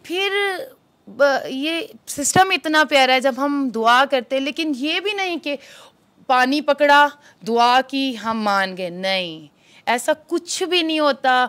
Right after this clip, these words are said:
जैसे कि हम अगले को कह रहे होते हैं, मैं phone पे दुआ कराते कि, "अच्छा ये मसला है, तुम दुआ करो, अभी फ़ौरन हल हो जाएगा।" ऐसा कुछ भी नहीं होता। हालांकि मुझे अंदर से पता होता है ऐसा कुछ भी नहीं होना। तो दो दिन बाद मुझे call भी आ रही होती कि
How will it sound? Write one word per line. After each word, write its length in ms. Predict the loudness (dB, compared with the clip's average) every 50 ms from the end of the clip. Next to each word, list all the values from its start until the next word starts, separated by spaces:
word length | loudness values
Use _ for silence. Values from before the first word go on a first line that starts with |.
| -4 _ _ -20 -18 _
जैसे 260 | -2 -2 0 0 -2 -2
कि 80 | 0
हम 180 | 0 0 2 0
अगले 240 | -2 0 2 2 2
को 100 | 2 0
कह 240 | 0 2 4 4 4
रहे 120 | 4 2
होते 220 | -2 -2 -4 _ -2
हैं, 120 | -2 -2
मैं 120 | -2 -4 -4
phone 280 | -2 -4 -4 -4 -4 -6
पे 80 | -6 -4
दुआ 220 | 2 4 6 6 6
कराते 280 | 6 4 2 0 0
कि, 280 | -2 -4 -4 -4 -6 -10
"अच्छा 340 | -12 -12 -8 -8 -6 -4 -4
ये 200 | -4 -4 -4 -4
मसला 280 | -4 -4 -6 -4 -4 -6
है, 60 | -4
तुम 160 | -4 -6 -6
दुआ 260 | -2 0 2 2 2 2
करो, 180 | 0 -2 -2
अभी 200 | -2 -4 -6 -10
फ़ौरन 420 | -10 -12 -10 -2 -2 0 0 0 0
हल 200 | 0 0 0 2
हो 120 | -2 -4
जाएगा।" 260 | -2 -2 -2 -2 -2 -8 -12 -18 -20 -20 -20 -10 -6
ऐसा 220 | -4 -4 0 -2 -2
कुछ 380 | -2 -2 -6 -8 -8 -8 -6
भी 140 | -4 -2 0
नहीं 120 | 0 2 0
होता। 160 | 0 2 2
हालांकि 240 | 2 2 2 0 -2
मुझे 180 | -4 2 2
अंदर 220 | 2 4 4 2 2
से 120 | 2 0
पता 260 | 2 2 4 4 4
होता 200 | 4 6 6 4
है 60 | 4
ऐसा 120 | 4 2 -2
कुछ 280 | 0 -2 -2 -2 -2 -4
भी 200 | -2 -2 -2 -2
नहीं 140 | 0 -2 -2
होना। 300 | -2 -4 -4 -4 -6 -6 -6 -12 -18 -18 -20 -20 -20 -20 _ _
तो 220 | 0 2 4 2 2
दो 200 | 4 4 4 4
दिन 180 | 4 2 2 6
बाद 200 | 6 6 6 6
मुझे 160 | 4 0 0
call 300 | 4 6 6 8 8 6
भी 120 | 4 4 4
आ 120 | 6 6 4
रही 100 | 4 2
होती 180 | -4 -4 -6
कि 160 | -10 -10 -14